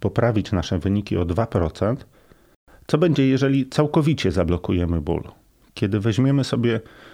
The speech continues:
środki nie takie, e, jak tam Tylenol, paracetamol, tylko coś, co naprawdę działa, e, hardkorowo. Przeprowadzono oczywiście taką próbę. Próba była przeprowadzona na kolarzach. Jechali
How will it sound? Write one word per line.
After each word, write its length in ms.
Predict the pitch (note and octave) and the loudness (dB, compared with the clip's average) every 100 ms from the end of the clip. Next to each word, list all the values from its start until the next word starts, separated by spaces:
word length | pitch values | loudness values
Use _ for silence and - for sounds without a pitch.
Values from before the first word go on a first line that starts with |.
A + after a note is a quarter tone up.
| - _ - | -20 _ -6
środki 420 | - A2+ A#2 B2 | 0 0 0 0
nie 140 | B2+ | 0
takie, 320 | A#2+ G2+ - G2 | 2 -2 0 0
e, 1400 | F2+ F2+ F2+ F2+ - F2+ F2 E2+ E2+ F2 F2 F#2 F#2+ F#2+ | 0 0 -4 -6 -6 -4 -2 -2 -4 -6 -10 -12 -12 -8
jak 160 | F2+ - | -10 -8
tam 220 | - E2 E2+ - | -8 -8 -10 -20
Tylenol, 480 | - F2+ G2+ B2 G#2 | -4 0 0 0 -2
paracetamol, 760 | F#2+ F#2+ F2+ - - G#2 A#2 A2 | -2 -2 -2 -6 -4 -2 0 -2
tylko 280 | G#2 G2 F#2+ | -6 -4 -4
coś, 240 | - G#2 | -2 -6
co 140 | - | -2
naprawdę 460 | G2 F#2 G2+ F#2+ G2 | -2 0 -2 0 -2
działa, 340 | E2+ F#2+ F2+ G2 - - - - - - | 0 0 0 -4 -12 -20 -20 -20 -20 -8
e, 280 | F#2+ F2+ F#2 | -4 -4 -2
hardkorowo. 580 | - - - F#2 A2 D#3 | -4 -2 -2 0 0 0
Przeprowadzono 680 | - - A#2 G#2 F2+ E2 | -2 0 2 2 2 0
oczywiście 400 | E2 - E2+ - | -2 -4 -8 -8
taką 280 | F#2 F2 F2 | -10 -6 -8
próbę. 340 | - B2+ D#3+ D3 A2+ G2+ G#2 _ - | -4 -2 -2 -4 -6 -8 -10 _ -10
Próba 300 | - F2+ F#2+ | -4 -2 -4
była 260 | - F#2 | -2 -4
przeprowadzona 680 | F2+ - - F2+ F2 F2+ F2+ | -2 -8 -6 -4 -2 -2 0
na 260 | E2+ E2+ E2 - | 0 -2 -6 -4
kolarzach. 580 | G2 F2 F2 B2+ C3+ | 0 2 2 -2 -4
Jechali 360 | F2+ G2 F2+ F2+ | -4 -2 -2 -4